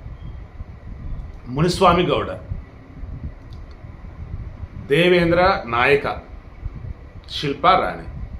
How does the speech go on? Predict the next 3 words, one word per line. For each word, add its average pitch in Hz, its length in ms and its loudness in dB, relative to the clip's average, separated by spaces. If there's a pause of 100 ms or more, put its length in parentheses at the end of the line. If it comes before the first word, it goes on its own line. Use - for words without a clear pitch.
(480)
ఓకే, 202 360 -2 (1700)
మునిస్వామి 185 520 6
గౌడ 147 560 2